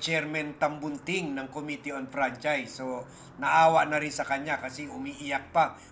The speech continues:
humahagulgul pa sa nagmamakaawa na,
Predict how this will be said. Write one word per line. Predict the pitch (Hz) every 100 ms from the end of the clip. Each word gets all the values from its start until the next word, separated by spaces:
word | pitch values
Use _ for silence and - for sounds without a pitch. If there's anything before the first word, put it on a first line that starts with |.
| -
humahagulgul | 135 147 139 147 143 135 123 147 -
pa | 165 143 - - -
sa | - 143 139 135
nagmamakaawa | 143 135 147 143 - 143 147 147 156 139
na, | 135 139 165 160